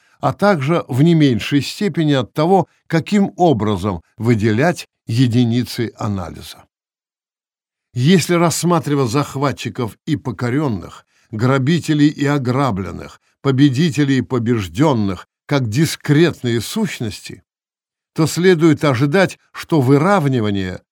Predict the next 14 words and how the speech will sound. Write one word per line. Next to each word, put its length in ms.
происходило 680
среди 360
последних. 800
Если 340
война 520
приводила 540
непосредственно 1120
к 60
завоеванию, 800
и 120
члены 380
побеждённой 720
страны 480
селились 640